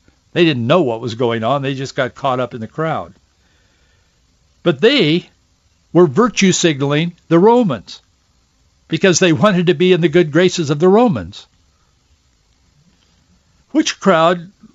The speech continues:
would you have related to if you had been there? Well, it's easy. Two thousand years later,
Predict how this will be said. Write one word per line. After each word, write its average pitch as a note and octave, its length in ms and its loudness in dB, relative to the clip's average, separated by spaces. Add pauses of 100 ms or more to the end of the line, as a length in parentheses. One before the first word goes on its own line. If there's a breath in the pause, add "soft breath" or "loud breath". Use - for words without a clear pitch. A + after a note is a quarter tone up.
(160)
would C3+ 280 0
you D3+ 300 2
have E3+ 300 0
related D3 520 -2
to G#3 300 -4 (1000)
if D3+ 180 -6
you E3+ 120 0
had D3 200 -4
been C#3+ 220 -2
there? F3 280 -6 (1080)
Well, C#3+ 420 0
it's B2+ 160 -4
easy. A#2+ 480 -4 (1600)
Two D3 160 -4
thousand B2 400 -2
years A2 320 -6
later, B2 340 -4